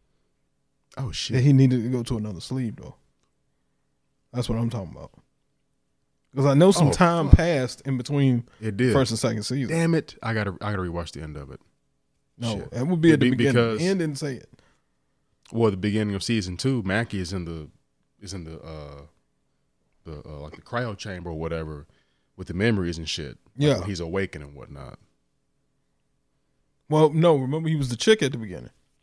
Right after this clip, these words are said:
Speaker 1: Of season one?
Speaker 2: Season two.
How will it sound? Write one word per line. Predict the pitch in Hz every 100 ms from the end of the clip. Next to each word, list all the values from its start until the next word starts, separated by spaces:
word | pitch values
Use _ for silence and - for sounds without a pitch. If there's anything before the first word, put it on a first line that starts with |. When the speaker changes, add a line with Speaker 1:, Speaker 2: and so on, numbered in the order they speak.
| _ _ _ _ _ _ _ _ _ _ _ - - _ _ _ _ _ _ _ _ _ _ -
Speaker 1:
Of | 95
season | 113 98 92 120
one? | 214 - _ _ _
Speaker 2:
Season | - 117 107
two. | - 110